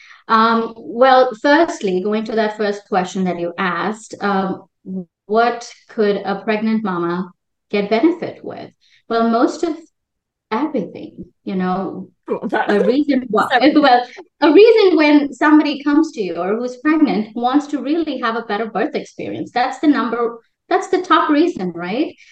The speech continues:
Speaker 1: And they wanna have minimum traumas, no matter what, you know, what your journey's been. That's the ultimate goal. We wanna have a better birth experience. We want less trauma, minimize injuries. We want to be able to rehab better or get back to our life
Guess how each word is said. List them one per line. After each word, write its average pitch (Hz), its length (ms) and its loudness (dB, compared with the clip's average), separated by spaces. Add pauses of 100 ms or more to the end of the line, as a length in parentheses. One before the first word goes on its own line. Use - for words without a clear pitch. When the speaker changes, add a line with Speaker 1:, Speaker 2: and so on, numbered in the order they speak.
(340)
Speaker 1:
And 233 600 -2
they 196 140 0
wanna 262 300 4
have 302 160 2
minimum 269 420 0
traumas, 214 440 -2
no 302 120 4
matter 427 320 0
what, 285 240 -6 (280)
you 277 100 0
know, 220 420 -4 (720)
what 247 240 -2
your 247 120 -4
journey's 226 420 -2
been. 185 400 -2
That's 247 300 -2
the 349 120 0
ultimate 262 460 0
goal. 220 360 -4 (420)
We 214 100 2
wanna 202 260 -2
have 285 240 -4
a 302 60 0
better 269 320 0
birth 247 240 -4
experience. 214 720 -2
We 190 220 -4
want 208 540 -6
less 208 420 -4
trauma, 247 440 0
minimize 254 420 -2 (100)
injuries. 208 760 -2 (300)
We 190 80 -6
want 190 380 -4
to 214 80 -6
be 190 160 -4
able 180 180 -6
to 180 160 -8
rehab 247 440 -6
better 233 460 0
or 202 180 -4
get 220 300 0
back 208 240 -4
to 262 120 -6
our 233 80 0
life 196 320 -4